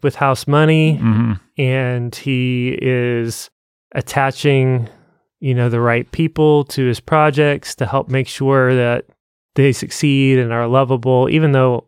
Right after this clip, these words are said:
Speaker 1: I think both Jun-, Jungle Book and Lion King are two flops as far as I'm concerned. They made money and people loved The Jungle Book, and The Lion King was never not gonna make money.
Speaker 2: Right.
Speaker 1: So
Speaker 2: The interesting thing is, uh,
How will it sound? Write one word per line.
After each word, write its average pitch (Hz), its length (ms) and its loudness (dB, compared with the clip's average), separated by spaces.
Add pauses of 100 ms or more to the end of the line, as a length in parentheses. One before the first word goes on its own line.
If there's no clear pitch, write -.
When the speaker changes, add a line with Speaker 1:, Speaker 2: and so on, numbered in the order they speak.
Speaker 1:
I 123 80 -2
think 120 200 -4
both 123 260 -2
Jun-, 123 360 0
Jungle 123 300 2
Book 113 240 -2
and 117 420 0 (440)
Lion 120 320 2
King 120 260 -2
are 107 100 -2
two 123 200 -6
flops 120 500 0
as 117 80 -4
far 117 200 2
as 110 100 2
I'm 117 160 2
concerned. 113 520 -2
They 127 120 4
made 123 220 2
money 120 520 2
and 117 320 0
people 123 280 -2
loved 117 260 0
The 131 100 0
Jungle 120 280 0
Book, 117 280 -4
and 113 300 -2 (400)
The 127 80 -2
Lion 120 180 4
King 123 200 0
was 110 120 2
never 117 220 2
not 113 240 0
gonna 113 160 0
make 107 260 -2 (220)
money. 113 500 -4
Speaker 2:
Right. 98 220 4
Speaker 1:
So 101 180 -8 (440)
Speaker 2:
The 156 60 2
interesting 185 320 0
thing 139 180 0
is, 123 200 2
uh, 123 120 -4